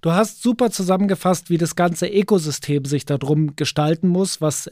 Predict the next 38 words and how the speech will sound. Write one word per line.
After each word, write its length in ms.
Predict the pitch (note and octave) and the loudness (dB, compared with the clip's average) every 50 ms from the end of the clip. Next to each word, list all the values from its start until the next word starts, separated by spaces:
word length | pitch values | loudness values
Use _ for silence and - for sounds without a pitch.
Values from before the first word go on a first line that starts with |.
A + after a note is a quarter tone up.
| - E3 | -8 -6
Cisco 380 | C#3+ - G3 G3+ - - E3+ | -2 0 0 0 2 2 0
als 180 | D#3 D3 C#3 - | 0 0 0 0
Hersteller 440 | E3 F#3+ F#3+ - - F3+ D#3+ D3+ D3 | 0 0 0 2 0 0 0 0 0
anbietet, 500 | E3 F3+ F#3+ G3+ A3 A3 - G#3+ F3+ - | 0 0 2 2 0 0 0 -2 -4 -2
auch 240 | - E3 E3 - | 0 0 0 0
als 320 | - E3+ D#3 D#3 C#3+ - - - - - - - - | 0 0 0 0 0 -2 -6 -10 -14 -20 -20 -8 -2
ausgestreckte 840 | F3 F3+ G3+ F#3+ - - E3+ - - - E3+ D#3+ - D#3+ D3 A2+ | 0 2 2 2 0 -2 -4 -2 -2 -2 -2 -2 0 -2 -2 0
Hand 280 | C#3+ F3 G3+ G3+ - - | 2 2 2 0 0 0
Richtung 300 | E3+ D#3 - - D#3+ D3+ | -2 -2 0 -2 -2 0
den 180 | C#3+ C#3 C3+ | 0 -2 -2
Partnern. 580 | A#2 - C3 C#3+ D3 F3+ - - A3+ A3 A3+ G#3 - - - - - - - - | -4 -4 -2 0 0 0 2 2 2 2 2 0 -2 -6 -18 -20 -20 -20 -8 -2
Ähm, 200 | E3 D#3+ D#3+ E3 | 0 0 0 0
abschließend 540 | - - G3 F#3 - - B3+ A#3+ - - G#3+ | 0 0 0 0 0 0 0 0 2 2 2
wollte 220 | F3+ F#3+ G3+ G3 G#3 | 2 2 0 0 -2
ich 80 | E3 | -4
vielleicht 280 | - F#3+ G3 F#3 F3 - | -2 0 0 0 0 0
noch 80 | F#3+ | 0
mal 140 | F3+ F3 F3 | 0 0 0
fragen: 420 | D#3+ - - E3+ E3 F3 F3+ F3+ D#3+ | 0 0 0 0 2 2 2 0 0
Das 140 | D#3+ C#3 | -2 -4
Thema 300 | - - F3 F3+ F#3 F3 | -2 0 0 0 2 2
Nachhaltigkeit 680 | E3 F3 G3+ G3+ - G#3 G3+ F#3+ F#3+ - - F#3 F3+ E3 | 2 0 0 0 0 0 0 0 -2 -4 -2 -2 0 0
ist 120 | E3+ - | 0 -2
ja 100 | - E3 | 0 0
was, 220 | D#3+ F3 E3 - - | 0 0 0 0 0
was 140 | E3 - F3 | 0 0 0
uns 220 | F3 D#3+ - - | 0 0 0 0
nicht 180 | E3 D3+ - E3 | 0 0 2 2
nur 200 | D#3+ D#3+ D#3 D3+ | 2 2 2 0
im 160 | C#3+ C#3 C3 | -2 -2 0
Business-Bereich 840 | B2 E3 E3+ - A3 G#3+ F#3+ - - G#3+ F3 F3+ F#3 G3+ G#3 - - | 2 2 2 4 2 0 2 0 0 0 2 2 2 2 0 0 -2
bewegt, 320 | F#3+ F3 F#3+ G3 F#3+ - | 0 2 2 0 0 0
sondern 260 | - D#3+ D#3 D3+ D3+ | -2 0 0 0 -2
unter 260 | - D#3 D#3 D3+ D#3+ | -2 -2 -2 -2 0
Umständen 460 | E3+ E3+ F3+ - - E3+ E3+ D#3 E3 F3 | 0 0 0 0 0 0 -2 -2 -4 -6
auch 160 | D#3+ D3 - | -6 -6 -4
privat 400 | - D#3+ D3+ D3 D#3 F3 F3+ E3+ | -4 -2 0 0 0 0 0 -2
bewegt. 440 | - C3+ B2 B2 - - - - | -4 -8 -8 -10 -14 -16 -18 -20